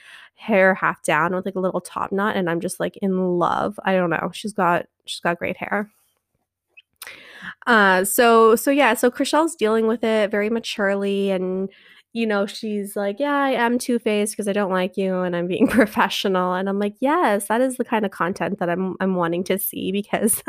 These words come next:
<laughs> who isn't dealing with that? I'm sure, I'm sure a lot of people can relate. We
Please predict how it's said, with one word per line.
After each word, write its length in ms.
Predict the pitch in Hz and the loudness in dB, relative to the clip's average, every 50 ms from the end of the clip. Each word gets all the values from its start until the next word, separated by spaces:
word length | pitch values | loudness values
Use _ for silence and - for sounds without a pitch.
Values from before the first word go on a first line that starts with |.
| 294 - - - - | -8 -8 -10 -16 -14
<laughs> 280 | - - - - _ | -14 -14 -16 -18 _
who 460 | - - - 240 247 254 269 269 269 254 | -6 0 2 4 6 6 6 6 6 6
isn't 420 | - - 196 185 196 185 - 185 | 4 4 2 2 2 0 0 -2
dealing 300 | - 170 180 175 175 170 170 | -2 0 0 0 2 0 0
with 120 | 170 165 - - | -2 -2 -2 -4
that? 360 | - - - - - - - - - - - - - - - - | -4 -2 -2 -4 -6 -8 -12 -20 -20 -20 -20 -20 -20 -14 -8 -4
I'm 160 | 185 196 190 | -4 -2 -2
sure, 640 | 190 - - 214 202 202 202 202 196 202 208 208 - _ - - - | -4 -2 0 0 2 4 4 4 2 2 0 -4 -8 _ -12 -6 -4
I'm 120 | 208 190 | -4 -2
sure 180 | - - 208 196 | -2 0 2 2
a 80 | 190 | 2
lot 340 | 185 185 180 175 170 180 196 | 2 2 2 2 2 2 0
of 100 | 202 - | -4 -4
people 360 | - - 208 208 - 208 202 | -4 -6 -6 -4 -4 -6 -6
can 200 | 202 - 240 214 | -4 -4 -4 -2
relate. 580 | 220 247 269 285 277 247 214 190 190 214 269 320 - _ _ _ _ _ _ _ _ _ _ _ _ _ _ _ _ _ _ _ _ _ - - - - - - - _ _ - 277 | 0 0 0 0 0 0 0 0 0 -2 -2 -4 -6 _ _ _ _ _ _ _ _ _ _ _ _ _ _ _ _ _ _ _ _ _ -20 -20 -20 -20 -20 -20 -20 _ _ 2 4
We 460 | 254 247 254 254 254 247 247 240 | 6 8 8 8 8 8 8 6